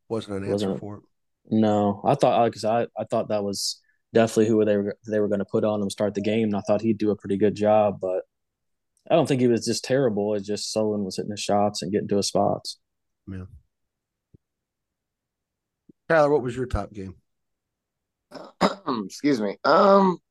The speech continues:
Speaker 3: I think I'm gonna go with Garin Catholic versus Warren Central, uh, first
Speaker 1: Mm.
Speaker 3: round of the Kokomo. Um, watched that game, um, on a stream, but, uh, it was, it was good, good
Speaker 1: Mm.
Speaker 3: defensive, sluggish game. Um, they, uh,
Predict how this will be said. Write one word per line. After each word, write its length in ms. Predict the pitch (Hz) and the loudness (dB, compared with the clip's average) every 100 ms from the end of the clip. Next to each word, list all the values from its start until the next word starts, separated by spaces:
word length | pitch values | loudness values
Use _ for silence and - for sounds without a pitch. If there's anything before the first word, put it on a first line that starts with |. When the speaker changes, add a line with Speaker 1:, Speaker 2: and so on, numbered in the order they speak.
| - | -2
Speaker 3:
I 80 | 147 | 4
think 140 | 202 | 4
I'm 60 | 220 | 6
gonna 160 | 180 | 4
go 160 | 147 160 | 6 6
with 260 | 151 101 95 | 4 0 -2
Garin 320 | 117 135 131 | -2 -2 -4
Catholic 600 | 110 107 120 143 151 139 _ | -4 -4 -2 -2 -4 -4 _
versus 340 | 107 117 104 98 | -4 -2 -4 -4
Warren 300 | 107 113 107 | 2 2 2
Central, 460 | 113 107 127 123 _ - | 0 0 0 -2 _ 2
uh, 280 | 110 107 101 | 4 6 4
first 240 | 110 165 | 0 0
Speaker 1:
Mm. 40 | |
Speaker 3:
round 120 | 110 107 | 0 0
of 120 | 90 | -2
the 20 | |
Kokomo. 500 | 104 - 110 110 120 _ _ _ _ | -8 -4 0 0 -2 _ _ _ _
Um, 480 | 117 113 107 107 95 123 | 2 4 2 -4 -4 2
watched 220 | 151 151 | 2 4
that 180 | 147 131 | 2 2
game, 400 | 139 147 147 - _ | 0 -2 -6 -16 _
um, 480 | 117 113 107 107 98 _ - | -4 -2 -4 -6 -10 _ -4
on 120 | 117 | -2
a 40 | 104 | -2
stream, 540 | - 127 135 147 - - | 0 2 2 0 -10 -2
but, 240 | 117 123 | 4 6
uh, 300 | 120 113 113 - _ _ _ _ - | 6 6 4 0 _ _ _ _ 0
it 60 | |
was, 200 | 208 254 | 0 2
it 60 | 226 | 2
was 120 | 262 | 2
good, 200 | 233 220 - | 0 0 -2
good 260 | 160 208 226 | 2 4 4
Speaker 1:
Mm. 60 | 117 | 0
Speaker 3:
defensive, 640 | 131 147 151 165 - 185 170 - _ - | -6 -4 -2 -2 0 -4 -4 -12 _ -16
sluggish 440 | - 151 156 156 | 0 2 2 -4
game. 360 | 131 127 170 202 _ _ | -2 -2 -4 -10 _ _
Um, 540 | 135 135 131 120 113 107 _ _ _ _ _ _ _ _ - | 0 2 4 0 -4 -12 _ _ _ _ _ _ _ _ -4
they, 240 | 143 156 | 0 2
uh, 340 | 143 123 113 | 2 2 -2